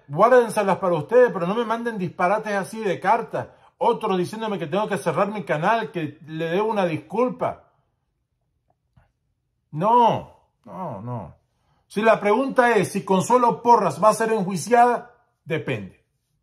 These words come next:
Si es un gobierno de Yamatei, no. Si es un gobierno de Sandra Torres, no. Si es un gobierno de Arévalo, sí. Ahora, la otra pregunta podría ser, ¿debería ser enjuiciada Consuelo Porras? Absolutamente que sí.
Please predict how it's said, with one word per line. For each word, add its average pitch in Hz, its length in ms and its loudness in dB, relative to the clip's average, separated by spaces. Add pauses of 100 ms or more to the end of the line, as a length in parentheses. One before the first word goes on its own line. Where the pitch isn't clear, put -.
(600)
Si - 100 -10
es 156 80 0
un 202 100 4
gobierno 202 380 2
de 202 100 4
Yamatei, 190 480 0
no. 131 280 -6 (560)
Si - 140 -2
es 185 60 6
un 202 80 2
gobierno 202 300 4
de 196 80 0
Sandra 185 300 -2
Torres, 202 320 0
no. 147 280 -4 (240)
Si - 140 0
es 190 60 6
un 202 80 0
gobierno 202 300 2
de 196 40 4
Arévalo, 214 460 2
sí. - 440 -6 (420)
Ahora, 170 380 2 (580)
la 165 280 4
otra 240 240 2
pregunta 226 380 2
podría 196 380 0
ser, 196 440 -4 (260)
¿debería 214 920 4
ser 185 280 0
enjuiciada 156 1000 -4 (500)
Consuelo 156 480 -4
Porras? 92 480 -14
Absolutamente 120 1120 -10
que 98 120 -20
sí. - 260 -20